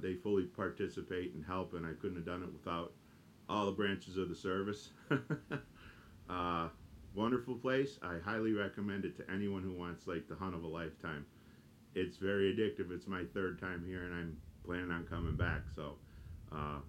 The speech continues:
Matt does a wonderful job, and all the service guys do a great job helping. I couldn't have done it without 'em, and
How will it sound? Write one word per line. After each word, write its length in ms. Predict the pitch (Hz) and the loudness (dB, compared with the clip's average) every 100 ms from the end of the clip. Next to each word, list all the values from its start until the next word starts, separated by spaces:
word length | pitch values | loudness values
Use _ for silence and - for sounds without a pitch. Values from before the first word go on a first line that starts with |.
| - | -6
Matt 240 | 92 98 | -4 -2
does 180 | 95 82 | -2 -2
a 60 | 82 | -2
wonderful 380 | 90 92 90 82 | -2 -4 -4 -4
job, 400 | 90 92 90 - | -2 0 -2 -6
and 320 | 76 78 78 76 82 | -6 -6 -6 -6 -6
all 240 | 90 87 | -4 -2
the 180 | 87 78 - - - - - - | -2 -4 -10 -20 -20 -20 -20 -20
service 360 | - 98 92 92 | 0 2 2 0
guys 280 | 95 87 85 | 0 0 0
do 200 | 87 80 | -2 -2
a 20 | |
great 300 | 80 87 76 | 0 0 0
job 280 | 90 85 80 | -2 -4 -4
helping. 240 | 82 80 82 | -6 -6 -4
I 20 | |
couldn't 220 | 98 95 | -2 -2
have 80 | 85 | -2
done 140 | 87 | -4
it 60 | 78 | -4
without 300 | - 87 95 | -4 -2 0
'em, 140 | 98 | -2
and 160 | 78 | -2